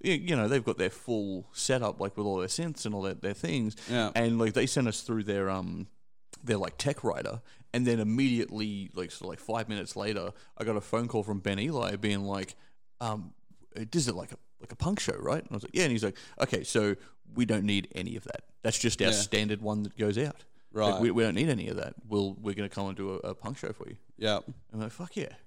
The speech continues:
Speaker 2: Oh, that's so
Speaker 1: You know,
Speaker 2: good.
Speaker 1: and, and so we just got 'em the, the bass and the guitar and the drums. And
Speaker 2: Yeah.
Speaker 1: they, they were like,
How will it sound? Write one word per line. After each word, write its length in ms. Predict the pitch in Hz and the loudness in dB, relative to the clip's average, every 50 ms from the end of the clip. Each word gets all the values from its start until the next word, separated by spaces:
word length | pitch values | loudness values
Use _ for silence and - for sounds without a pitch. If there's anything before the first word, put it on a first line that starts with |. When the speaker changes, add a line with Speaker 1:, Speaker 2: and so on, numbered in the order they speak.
| - - | -16 -10
Speaker 2:
Oh, 180 | - 143 147 135 | -8 -8 -6 -6
that's 180 | 127 135 - - | -6 -6 -6 -8
so 120 | - 160 - | -8 -8 -6
Speaker 1:
You 120 | - 151 156 | -6 -2 0
know, 140 | 131 117 | 0 0
Speaker 2:
good. 100 | - - | 0 0
Speaker 1:
and, 280 | - 131 131 127 120 - | 0 0 0 -2 -2 -2
and 120 | 127 123 | -2 0
so 120 | - - 117 | 2 2 2
we 140 | 113 113 110 | 2 2 0
just 180 | 107 101 - - | -2 -4 -4 -2
got 120 | 110 107 | -2 -2
'em 160 | 110 104 107 | -2 -2 -2
the, 180 | 104 107 107 104 | 0 0 0 0
the 220 | - 107 98 101 | -2 -4 -6 -2
bass 280 | 92 101 104 104 - - | -2 0 0 0 -2 -6
and 60 | 104 | -8
the 60 | 101 | -8
guitar 220 | 101 98 - 104 104 | -8 -6 -6 -6 -6
and 120 | 104 104 | -6 -6
the 40 | 98 | -4
drums. 360 | 98 117 143 139 - - - - - - | -4 -4 -4 -6 -10 -14 -20 -20 -14 -8
And 100 | 98 101 | -2 2
Speaker 2:
Yeah. 120 | 113 117 120 | 2 2 2
Speaker 1:
they, 140 | - - 104 | 2 -2 -4
they 140 | 98 101 104 | -4 -2 -2
were 80 | 101 | 0
like, 180 | 101 101 104 | -2 -2 -4